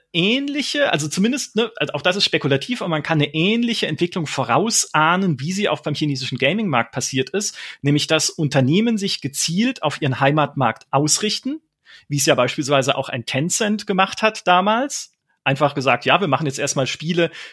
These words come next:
für den chinesischen Markt, die wir dann über unseren Instant Messenger da irgendwie weiter verbreiten und dann gucken wir mal, wie viel Geld wir damit verdienen. Und was ist passiert? Tencent ist heute der reichste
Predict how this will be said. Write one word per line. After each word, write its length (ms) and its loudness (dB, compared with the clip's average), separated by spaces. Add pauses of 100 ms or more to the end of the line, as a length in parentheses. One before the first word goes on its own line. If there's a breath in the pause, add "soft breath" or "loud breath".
für 220 2
den 160 2
chinesischen 580 0
Markt, 280 2
die 120 -4
wir 80 2
dann 140 4
über 280 0
unseren 300 0
Instant 400 -2
Messenger 500 0
da 160 2
irgendwie 300 -4
weiter 240 2
verbreiten 580 0
und 360 -6 (380 soft breath)
dann 200 -2
gucken 260 -2
wir 80 6
mal, 220 2
wie 60 0
viel 140 -2
Geld 200 4
wir 80 2
damit 220 2
verdienen. 420 -2
Und 160 -4
was 100 0
ist 120 -4
passiert? 360 0
Tencent 380 -2
ist 180 -4
heute 220 0
der 220 0
reichste 560 0